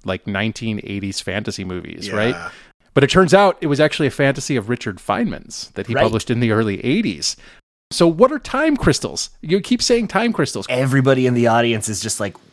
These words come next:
Speaker 3: "Please tell us what time crystals
Speaker 2: It's,
Speaker 3: are."
Speaker 2: it's
Speaker 3: Oh my
Speaker 2: that
Speaker 3: God.
Speaker 2: mashup we've always wanted: the Dark Crystal and Time Cop.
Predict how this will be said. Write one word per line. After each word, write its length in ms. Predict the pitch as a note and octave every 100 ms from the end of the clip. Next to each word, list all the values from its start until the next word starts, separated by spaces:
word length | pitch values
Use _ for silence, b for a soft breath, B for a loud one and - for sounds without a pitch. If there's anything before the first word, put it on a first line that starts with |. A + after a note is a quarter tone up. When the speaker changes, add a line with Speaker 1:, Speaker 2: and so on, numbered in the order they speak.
| _ _
Speaker 3:
"Please 480 | - - G#2 G2+ F2
tell 240 | - G#2 F2+
us 140 | F2+
what 120 | F2+
time 260 | D#2+ F2+ F#2
crystals 280 | - A2+ F#2
Speaker 2:
It's, 120 | F2+
Speaker 3:
are." 220 | E2 F2+ D3+
Speaker 2:
it's 140 | G2+
Speaker 3:
Oh 20 |
my 60 | G2+
Speaker 2:
that 140 | D3
Speaker 3:
God. 140 | C#3+ D3+
Speaker 2:
mashup 420 | D3 - D3 D3+
we've 160 | C3+ B2+
always 240 | C3 B2
wanted: 340 | A#2+ B2+ B2 A#2+
the 120 | B2
Dark 300 | A#2+ A#2+ B2+
Crystal 440 | - A#2+ - B2
and 120 | A2+
Time 280 | G#2+ A2+ A2
Cop. 340 | A2 E2+ F2+